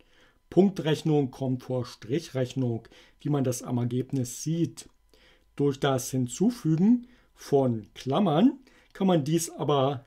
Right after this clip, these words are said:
ändern. Zum Beispiel hundert plus vier in Klammern,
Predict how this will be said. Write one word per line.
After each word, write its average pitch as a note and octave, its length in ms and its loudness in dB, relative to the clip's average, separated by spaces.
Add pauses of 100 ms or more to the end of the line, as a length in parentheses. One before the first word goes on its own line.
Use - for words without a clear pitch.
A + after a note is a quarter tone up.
(360)
ändern. B2 640 -2 (640)
Zum A#2+ 240 -8
Beispiel D3+ 760 2 (1800)
hundert F#3 680 0 (500)
plus - 640 -8 (1040)
vier A3+ 440 0 (720)
in A#2+ 200 -8
Klammern, E3 460 -2